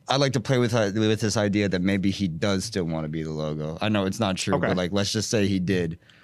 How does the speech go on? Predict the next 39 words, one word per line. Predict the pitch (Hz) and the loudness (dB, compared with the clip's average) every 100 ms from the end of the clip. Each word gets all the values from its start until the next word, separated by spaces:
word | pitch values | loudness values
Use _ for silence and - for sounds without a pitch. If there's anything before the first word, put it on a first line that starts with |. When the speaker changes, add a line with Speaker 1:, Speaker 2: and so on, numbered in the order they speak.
| _ _ _ _ | _ _ _ _
Speaker 1:
Um, | 104 104 101 98 90 - - - _ _ - | -2 0 2 0 -2 -8 -20 -20 _ _ -8
he | 110 160 - | 0 0 2
is | 143 156 131 117 - _ _ _ | 2 4 2 0 -10 _ _ _
kinda, | - 160 170 151 123 | 0 2 4 4 4
you | 123 | 4
know, | 120 107 104 - _ 113 | 4 2 2 -2 _ -2
bear | 104 123 131 | 2 4 4
with | 143 123 | 4 4
me, | 107 107 | 4 4
he's | 117 120 | 4 2
kinda | - 151 139 | 0 2 4
one | 113 127 | 4 4
of | |
the | 127 | 4
founding | - 107 131 113 | 2 2 2 2
fathers | - 101 139 98 | 2 2 2 0
of | 85 | 0
basketball. | 92 147 - 143 - 60 - _ _ _ _ | 0 0 -2 -4 -4 -4 -8 _ _ _ _
You | 95 | 0
know | |
what | 101 | 0
I'm | 98 | 2
saying? | 113 123 | 2 4
He | 131 | 4
was | 123 107 90 | 4 2 0
just | - 107 - - - | -2 -2 -2 -10 -6
one | 104 - | 0 4
of | 127 | 4
Speaker 2:
Lakers | 123 | 4
Speaker 1:
the, | |
Speaker 2:
great. | 143 135 160 | 4 4 4
Speaker 1:
one | 117 127 | 4 4
of | |
the | 127 | 4
first | 117 120 127 104 | 2 2 2 2
guys | 110 120 123 117 - | 2 4 4 2 0
to | 110 | 0
ever | 101 110 104 | 2 2 2
be | 90 | 2